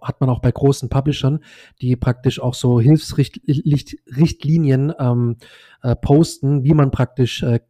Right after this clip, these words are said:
Content erstellt und überarbeitet, einfach nur mal, damit man's nachvollziehen kann. Ähm, wie gesagt, ich würd dir sehr,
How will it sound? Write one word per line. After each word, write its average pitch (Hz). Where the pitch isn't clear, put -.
Content 135
erstellt 139
und 123
überarbeitet, 123
einfach 127
nur 127
mal, 120
damit 117
man's 113
nachvollziehen 127
kann. 135
Ähm, 139
wie 160
gesagt, 175
ich 143
würd 190
dir 165
sehr, 170